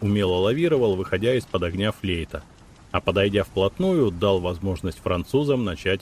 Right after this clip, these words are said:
абордаж. Захваченная в плен команда голландского флейта, закончив перегрузку судна, в ожидании столпилась на палубе своего флейта.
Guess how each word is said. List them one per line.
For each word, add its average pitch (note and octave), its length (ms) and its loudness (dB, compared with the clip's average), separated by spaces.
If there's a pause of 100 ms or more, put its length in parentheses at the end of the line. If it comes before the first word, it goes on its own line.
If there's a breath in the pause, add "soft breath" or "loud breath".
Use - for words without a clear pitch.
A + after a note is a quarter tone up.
(140)
абордаж. E2+ 560 -2 (1200)
Захваченная G2 760 0
в - 40 -12
плен G2 260 -2
команда D3+ 480 -2
голландского D3 640 0
флейта, C3+ 460 -2
закончив F#2+ 500 -2
перегрузку F#2 580 -2
судна, D#3 380 -2
в C#3+ 80 2
ожидании C#3 480 0
столпилась A2+ 800 -2
на G#2 80 0
палубе G2 440 0
своего E2+ 440 -2
флейта. - 560 -6